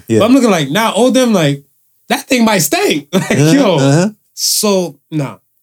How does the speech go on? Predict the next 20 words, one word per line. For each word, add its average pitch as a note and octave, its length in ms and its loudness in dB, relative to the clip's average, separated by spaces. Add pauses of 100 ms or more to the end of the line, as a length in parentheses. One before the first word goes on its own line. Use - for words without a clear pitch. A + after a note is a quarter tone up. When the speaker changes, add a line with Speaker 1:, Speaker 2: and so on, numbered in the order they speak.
(100)
Speaker 1:
Yeah. F2+ 160 -10 (1000)
Speaker 2:
Nah, A2 300 -12
but A#2 180 -16
I, C3+ 300 -8
I C#3 100 -6
feel D#3 280 -4
like C#3 240 -8 (480)
most C#3+ 720 -6
hetero D3 400 -4
women C#3 600 -6 (960)
don't - 180 -18
understand B2 540 -14
what A#2+ 140 -14
it A2+ 100 -16
is A#2+ 180 -18
to - 160 -20
be A2+ 320 -16 (520)
a A2+ 140 -16
heterosexual B2 880 -10
man C3 400 -8